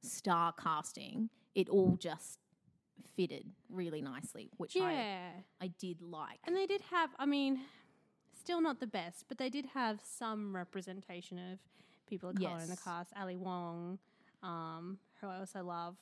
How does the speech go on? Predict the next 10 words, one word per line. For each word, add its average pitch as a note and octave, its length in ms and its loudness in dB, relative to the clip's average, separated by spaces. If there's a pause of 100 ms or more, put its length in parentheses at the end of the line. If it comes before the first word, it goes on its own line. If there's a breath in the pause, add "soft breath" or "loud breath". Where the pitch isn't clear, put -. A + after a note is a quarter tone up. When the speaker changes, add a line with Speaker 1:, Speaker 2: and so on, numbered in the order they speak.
(480 soft breath)
Speaker 2:
Who E3+ 140 -4
I C4 80 8
Speaker 1:
Yeah. C4+ 60 0
Speaker 2:
think D#4 340 2 (800)
they A#3 80 -2
probably C#4+ 220 2
could D4+ 140 6
have A#3+ 100 4
played F#3+ 300 4
it. - 80 -12